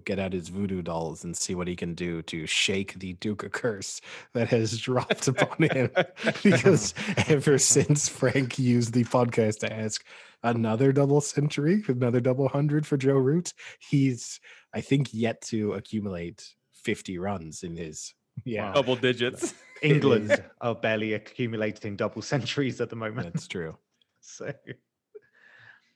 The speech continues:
Speaker 2: yeah, Frank, I'm actually thinking we just need to eliminate you from sport discussions at the moment.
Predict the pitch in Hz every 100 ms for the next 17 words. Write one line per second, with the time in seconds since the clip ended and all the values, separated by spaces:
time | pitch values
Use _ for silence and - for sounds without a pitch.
0 | _ _ _ 95 - - 101 95 - _
1 | _ - 123 123 120 120 113 110 101 107
2 | 107 107 113 104 101 - 107 104 101 101
3 | 107 110 110 113 - 110 - 104 - 120
4 | - 120 - 120 127 123 120 117 120